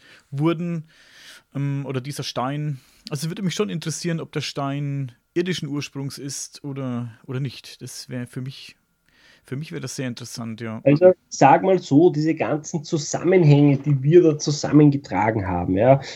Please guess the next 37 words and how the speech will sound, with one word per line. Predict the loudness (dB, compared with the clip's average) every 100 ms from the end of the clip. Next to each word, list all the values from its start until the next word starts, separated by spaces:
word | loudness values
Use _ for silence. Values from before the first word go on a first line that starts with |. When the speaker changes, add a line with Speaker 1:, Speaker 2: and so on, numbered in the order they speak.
| -8
Speaker 2:
und | -4 6
die | 8
meisten | 8 6 6 4 2 2
haben | 4 4 8
wir | 10 10
in | 8
Sierra | 4 2 2
Leone | 4 4 4 4 2
gefunden, | -2 0 0 0 -4 -4
mit | -4 -2
den | -4 -2
ganzen | -4 0 2 2 2
Zusammenhängen. | 0 2 4 6 6 4 2 0 -4 -16 -20 _ -2
Da |
kann | 0 2 4 4 4
ich | 2 0 0 -6
eine | 0 6 6
Hand | 6 6 6
ins | 2
Feuer | 0 6 8
legen, | 8 8 6
wenn | 6
nicht | 2 0
sogar | -2 0 -2
zwei, | -4 -2 4 4 4 0 -18 _
wo | 6 8
ich | 8 6
sage, | -4 -2 -4 -4
dieser | 0 2 2
Stein | 0 -2 0 0 -2
ist | -6 -4 0
definitiv | 0 2 0 0 -2 4 6 8 4 2 -6
nicht | 6 8 8 2 -8 4
irdischen | 6 6 2 -4 -2
Ursprungs. | -2 -4 -8 -8 -8 -14 -14
Ja. | -12 -10
Speaker 1:
Oha. | -10 -10